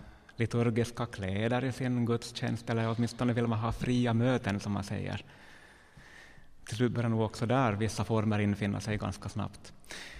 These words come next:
Ma-, man är rädd för det konkreta i tillbedjan.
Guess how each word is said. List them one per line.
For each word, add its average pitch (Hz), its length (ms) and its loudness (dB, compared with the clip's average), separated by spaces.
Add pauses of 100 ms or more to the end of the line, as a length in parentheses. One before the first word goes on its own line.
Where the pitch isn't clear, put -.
(400)
Ma-, 120 140 2
man 151 140 8
är 160 60 8
rädd 147 320 6
för 143 80 4
det 123 100 4
konkreta 131 720 0 (1500)
i 120 120 0
tillbedjan. 101 800 0